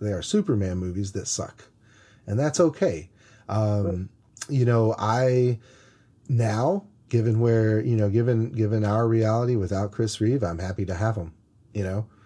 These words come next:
Speaker 2: Right.
Speaker 1: Um, I'd rather have four Superman movies with him in 'em than only two, you know? Uh, that's much, that's much more preferable. Uh, as of the recording, uh, two days ago from this recording was his birthday.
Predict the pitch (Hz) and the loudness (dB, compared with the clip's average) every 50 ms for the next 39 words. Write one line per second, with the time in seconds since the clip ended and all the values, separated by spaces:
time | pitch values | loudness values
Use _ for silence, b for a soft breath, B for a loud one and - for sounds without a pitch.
0 | b b b b b b - 92 95 135 - - 87 87 85 - - - - 107 | b b b b b b -10 -6 -4 -2 -2 -2 -2 -4 -8 -12 -12 -8 -6 -4
1 | 101 92 113 110 110 113 110 120 117 110 - - 117 117 120 117 110 - 120 107 | -2 0 0 2 2 2 2 0 0 -2 -2 0 0 2 2 2 2 0 0 0
2 | 107 110 107 107 107 101 104 104 101 101 101 92 101 101 98 - 117 107 101 104 | 0 0 2 2 2 2 2 0 0 0 -2 -2 -2 -4 -2 -2 0 0 0 0
3 | 104 104 101 95 92 90 92 98 101 98 92 82 - - 110 104 95 98 101 - | 0 0 0 -2 -2 -4 -4 -4 -4 -4 -6 -6 -2 -2 0 0 0 -2 -6 -10
4 | _ _ _ _ - 98 90 90 101 104 b b b b b b b b - 101 | _ _ _ _ -10 -8 -6 -6 -6 -8 b b b b b b b b -16 -14
5 | 87 87 85 85 85 92 98 104 - - 110 101 101 101 - - - - 101 95 | -12 -12 -12 -10 -8 -6 -6 -6 -4 -2 -2 -2 -2 -4 -6 -8 -6 -4 -4 -4
6 | 98 - 113 110 104 - - 110 104 101 - 104 98 - - 101 85 87 90 95 | -2 -2 -2 -2 0 0 0 0 0 0 0 -2 -2 0 -2 -4 -2 -4 -6 -6
7 | 98 B B B B B B - 90 90 90 87 87 87 85 85 87 - - 113 | -8 B B B B B B -10 -8 -8 -8 -8 -8 -10 -10 -12 -12 -12 -8 -6
8 | 101 92 110 110 98 110 110 110 101 - 120 117 120 139 131 107 104 104 101 92 | -4 -2 0 0 2 2 2 2 2 4 4 4 4 4 2 2 2 2 0 -2
9 | 92 98 - - 113 113 110 110 104 104 107 110 110 104 - 107 104 101 101 95 | -4 -4 -2 0 2 2 2 2 2 2 2 2 0 0 0 0 0 0 0 0
10 | 110 107 104 - 107 98 101 107 101 107 104 98 92 85 90 82 80 104 117 - | 0 -2 -2 -2 -4 -2 0 0 2 2 0 0 -2 -4 -6 -4 -4 -2 -4 -2
11 | - 90 87 104 | -4 -4 -6 -6